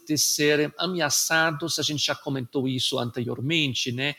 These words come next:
pela ascensão das, da, da burguesia, né, da burguesia que vem se fortalecendo por meio do comércio, por meio das atividades econômicas, ganhando mais força e poder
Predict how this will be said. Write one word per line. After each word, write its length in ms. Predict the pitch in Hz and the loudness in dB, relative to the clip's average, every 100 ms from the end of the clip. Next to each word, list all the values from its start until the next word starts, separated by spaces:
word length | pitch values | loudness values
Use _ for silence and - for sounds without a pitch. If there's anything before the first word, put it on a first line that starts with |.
| - - _ - | -12 -20 _ -4
pela 380 | 160 165 165 | 0 2 4
ascensão 880 | 185 - - 180 165 - 170 180 175 151 | 4 4 2 0 2 2 2 2 0 -2
das, 480 | 165 - - - _ | 0 0 -2 -8 _
da, 120 | 151 | 0
da 200 | 143 - | 2 0
burguesia, 920 | 127 165 151 135 139 - - 135 110 107 | 0 2 2 2 2 4 4 2 0 0
né, 120 | 120 | -2
da 120 | 120 | 0
burguesia 600 | 110 131 120 - - 160 | 2 2 2 -2 2 2
que 120 | 143 | 2
vem 120 | 120 123 | 2 0
se 120 | - | 0
fortalecendo 1000 | - 113 139 160 - 160 156 151 143 139 - _ | -4 -2 0 0 0 2 2 2 -2 -4 -8 _
por 140 | - 127 | -4 0
meio 160 | 127 | 2
do 100 | 113 | 0
comércio, 920 | 123 156 139 135 151 - - 143 143 - - - - | -2 -2 2 4 4 4 -2 0 -2 -2 -14 -20 -4
por 140 | 127 | -2
meio 260 | 123 131 123 | 2 4 4
das 180 | 127 120 | 2 -2
atividades 760 | - 135 120 113 113 113 - | -2 -2 -2 2 4 4 0
econômicas, 680 | 120 - 127 127 165 147 135 | -4 -4 -2 0 0 0 -4
ganhando 400 | - 127 131 123 | -2 -2 0 0
mais 320 | 123 143 - | 2 2 2
força 560 | - - 147 165 - 139 | 0 2 4 4 2 0
e 80 | 131 | -2
poder 540 | - 127 123 151 170 | -4 -2 0 0 0